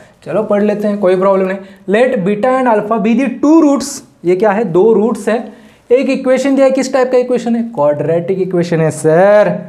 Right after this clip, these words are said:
तो समझ गए? समझ तो गए हैं sir कि quadratic से ये quadratic equation का सवाल है। Okay, with alpha is greater than beta if an, ऐसा कुछ तो दिया है, ये वाला देख रहे हो आप?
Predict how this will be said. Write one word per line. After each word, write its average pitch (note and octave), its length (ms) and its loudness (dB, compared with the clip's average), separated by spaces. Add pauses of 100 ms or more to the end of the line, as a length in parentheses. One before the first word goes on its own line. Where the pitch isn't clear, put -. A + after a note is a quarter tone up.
(420)
तो D#3 80 -10
समझ G3 380 -2
गए? A#3+ 380 0 (800)
समझ A3+ 640 0
तो C#4 180 2
गए G#3 380 0
हैं B3+ 200 2
sir C4 200 -2
कि C4+ 160 -4
quadratic A3+ 880 -2
से C#4 200 -4
ये C4+ 240 2 (720)
quadratic A3 420 2
equation G#3+ 360 -4
का A3 140 -6 (520)
सवाल D3+ 340 -2
है। A#2+ 160 -16
Okay, G#3 360 -4 (1300)
with B3+ 400 -2 (160)
alpha G#3+ 240 0
is G#3 100 0
greater G3+ 160 2
than G#3+ 180 2
beta F3+ 240 2 (160)
if - 480 -2 (680)
an, G#3 300 2
ऐसा G#3+ 240 0
कुछ G#3+ 240 -2
तो A3+ 100 0
दिया G3 240 2
है, A3 380 -4 (300)
ये E3+ 80 0
वाला F#3 160 2
देख G3 160 0
रहे A#3+ 80 0
हो B3 80 -2
आप? - 200 -10